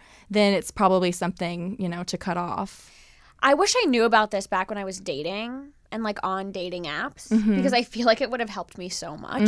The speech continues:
Speaker 1: Mm-hmm.
Speaker 2: Like, I feel like I would, like, it's almost like you said, I would, like, justify behavior, or
Speaker 1: Yeah.
Speaker 2: I was a huge fan of, like, "Oh, well, they're just, like,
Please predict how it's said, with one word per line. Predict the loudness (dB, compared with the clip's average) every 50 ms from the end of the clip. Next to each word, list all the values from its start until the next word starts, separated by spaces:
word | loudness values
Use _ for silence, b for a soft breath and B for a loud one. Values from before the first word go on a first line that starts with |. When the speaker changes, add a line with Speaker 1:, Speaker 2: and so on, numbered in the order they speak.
| 4 4 2
Speaker 1:
Mm-hmm. | -2 -2 -2 -4 -4 -6 -6 -2
Speaker 2:
Like, | 0 2 4
I | 4 2
feel | 2 -2 -4 0 2 4
like | 4 4 4 4
I | 4 4 4 4
would, | 4 4 4 4 4 2 0 -8 -12 _ _ -20 _ _ -20 _ _ -4
like, | 0 2 2 2 2
it's | 0 0 0
almost | 0 -2 -2 -2
like | -2 -2
you | -2 0
said, | 2 4 6
I | 6 4
would, | 4 2 -2
like, | -4 -4 -4
justify | -6 -6 -6 -6 -8 -8 -4 -2 0 0 0 0
behavior, | -2 -4 -2 -2 -2 -2 -2 0 0 2 4 4 4 2 2 0 0 -2 -2 -2
or | 0 2 4 4 4 4 2
Speaker 1:
Yeah. | 0 -6 -4 2
Speaker 2:
I | 4 4
was | 6 6 4
a | 2
huge | -2 -2 -2 0 0 0 0 0 -2 -2
fan | 0 2 2 4 2
of, | 2 2
like, | 0 0 2 4
"Oh, | 4 4
well, | 4 4 2
they're | 0 0 0
just, | 0 -2 -4 -4 -4
like, | -6 -10